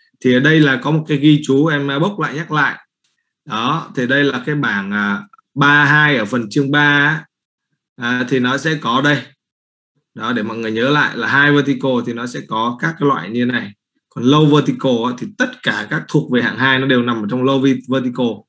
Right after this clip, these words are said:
Và trong low vertical thì nó sẽ có là hạng ba góc thấp thuộc về low vertical. Đó. Thì còn lại tất cả cái nhóm, à, còn lại thì xếp vào high vertical. Rồi, thì ở đây là loại một,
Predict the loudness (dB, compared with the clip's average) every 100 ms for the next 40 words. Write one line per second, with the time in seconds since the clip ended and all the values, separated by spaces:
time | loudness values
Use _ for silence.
0 | _ _ _ -8 -4 2 2 2 0 -2
1 | -4 -4 -4 -6 -8 -10 -10 -4 -2 0
2 | 0 -2 -8 _ _ _ _ -8 -6 -2
3 | 2 2 2 -2 -6 -4 -2 0 -2 -4
4 | -10 -8 -4 -2 2 2 2 0 -6 -10
5 | -14 _ _ _ _ _ _ _ _ -8
6 | -2 -2 -4 -12 _ _ _ _ _ -2
7 | 0 2 2 2 0 0 0 0 0 -2
8 | 0 0 0 0 -2 -4 -4 -4 -4 -6
9 | -4 -4 -2 -2 -4 -4 -6 -6 -8 -10
10 | _ _ _ _ _ _ _ _ _ _
11 | _ -2 2 2 0 -4 _ _ _ _
12 | -2 2 4 4 4 4 4 4 4 4